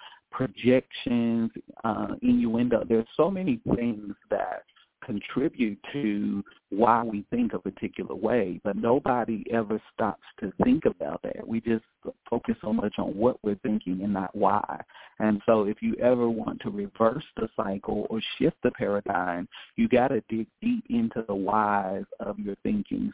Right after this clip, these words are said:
so that you can begin to make the changes that you need to make. So positive thinking without the renewal of the mind will only result in repeated cycles. Positive thoughts without the transformation of the mind will only cause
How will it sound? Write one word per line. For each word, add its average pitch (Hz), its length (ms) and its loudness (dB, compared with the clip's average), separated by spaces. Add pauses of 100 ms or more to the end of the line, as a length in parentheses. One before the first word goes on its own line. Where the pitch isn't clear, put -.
so 104 120 -2
that 92 140 -4
you 107 200 -6
can 104 100 0
begin 101 460 -2
to 110 60 0
make 101 280 2 (120)
the 98 120 2 (160)
changes 101 480 0
that - 160 0
you 104 120 0
need 101 200 2
to 92 80 -4
make. 92 340 2 (380)
So 113 160 4 (100)
positive 160 580 2
thinking 113 440 0
without 104 360 0
the 104 80 -6
renewal 107 460 0
of - 80 -4
the 98 120 -2
mind 98 320 0
will 98 160 -4
only 110 240 0
result 101 500 -2
in 104 180 -6
repeated 95 500 -8 (180)
cycles. 90 500 2 (460)
Positive 135 480 2 (100)
thoughts 101 380 -2
without 107 400 -4
the 107 100 -6
transformation 113 1160 0
of - 80 -6
the 104 80 -4
mind 87 420 -2
will 95 200 -4
only 113 260 0
cause 107 460 -2